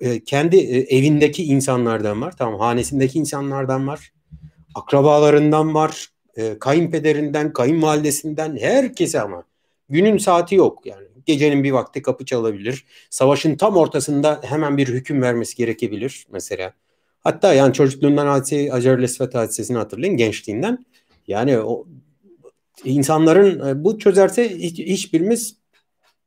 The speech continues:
bir şey demeyeceğiz diye ağızlarını kapattığı bir güven var aslında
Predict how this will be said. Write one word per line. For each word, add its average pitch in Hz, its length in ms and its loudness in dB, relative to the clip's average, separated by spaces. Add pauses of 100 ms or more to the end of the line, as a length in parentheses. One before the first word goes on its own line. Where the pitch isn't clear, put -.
(280)
bir 151 140 -6
şey 156 180 -2
demeyeceğiz 123 520 4
diye 208 100 2
ağızlarını 139 480 2
kapattığı 165 600 0 (320)
bir 175 100 0
güven 143 420 2
var 85 320 -16
aslında - 300 -20